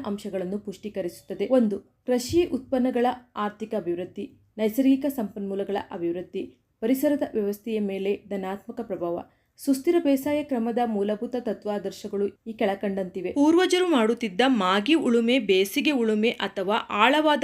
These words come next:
ಉಳುಮೆಯನ್ನು ಪ್ರತಿಯೊಬ್ಬ ಒಣಭೂಮಿ ರೈತರು ಮಾಡಲೇಬೇಕು. ಬದುಗಳ ನಿರ್ಮಾಣ,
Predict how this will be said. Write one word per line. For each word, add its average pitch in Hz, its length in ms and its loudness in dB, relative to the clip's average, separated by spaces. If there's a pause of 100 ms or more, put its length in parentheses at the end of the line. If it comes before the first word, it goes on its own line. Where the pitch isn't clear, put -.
(120)
ಉಳುಮೆಯನ್ನು 208 600 2
ಪ್ರತಿಯೊಬ್ಬ 254 500 2 (200)
ಒಣಭೂಮಿ 262 540 0
ರೈತರು 202 360 2
ಮಾಡಲೇಬೇಕು. 190 800 0
ಬದುಗಳ 247 520 4
ನಿರ್ಮಾಣ, 175 500 0